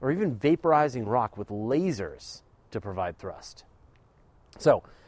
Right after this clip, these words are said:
there is another idea which deserves mention, and I'm gonna warn you right now, it's pretty terrifying. It's called aerobraking. So, instead of using energy to slow the asteroid and put it into the perfect orbit, we use the Earth's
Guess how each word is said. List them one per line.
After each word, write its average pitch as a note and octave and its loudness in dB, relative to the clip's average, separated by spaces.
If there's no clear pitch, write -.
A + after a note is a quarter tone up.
there F3+ 2
is F3 0
another A#3 6
idea D#3 4
which B2+ -6
deserves B2+ -2
mention, G#2 -4
and B2+ -8
I'm A3+ -4
gonna B3 0
warn B3 4
you A#3+ 4
right G#3 6
now, C#3 2
it's D3+ -10
pretty G3+ -10
terrifying. D3+ -6
It's - -18
called F#3 2
aerobraking. E3 4
So, A3 8
instead D#3+ 2
of F3 -2
using C#3+ -2
energy B2+ 0
to D3 -6
slow A2 -2
the A#2+ 0
asteroid B2 -2
and G#2 -8
put A2+ 0
it B2 -4
into B2 -4
the A#2 -6
perfect C3 -2
orbit, F2 -2
we B2+ -2
use D#3 0
the D#3+ -4
Earth's D#3+ 0